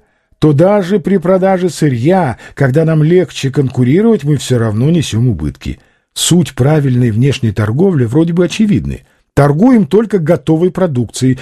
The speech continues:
в которой максимально используется труд нашего населения,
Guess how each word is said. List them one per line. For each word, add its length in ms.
в 80
которой 560
максимально 800
используется 760
труд 360
нашего 420
населения, 640